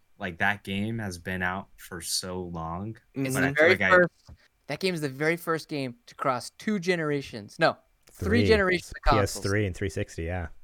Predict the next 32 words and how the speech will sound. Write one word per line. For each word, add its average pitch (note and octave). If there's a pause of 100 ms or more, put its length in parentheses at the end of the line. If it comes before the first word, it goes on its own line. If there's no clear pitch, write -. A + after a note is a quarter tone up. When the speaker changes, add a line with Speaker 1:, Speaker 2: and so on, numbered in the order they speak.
(420)
Speaker 2:
Yeah. C3
Speaker 1:
Yeah, G2+
like, G2
that G#2
was, G#2 (100)
like, G2
one G2
of G2
the F#2+
big F2+
marketing F2+ (100)
games F2+
they F2
had, E2+ (280)
uh, F2+ (100)
earlier F2
this E2
year. D#2+ (580)
And F2
so, F2+
like, D#2+ (600)
I F#2
think G#2+ (180)
Cyberpunk G#2
is F#2+
gonna G2
be F#2
one F#2
of F2+
those E2+
games E2+
where D#2+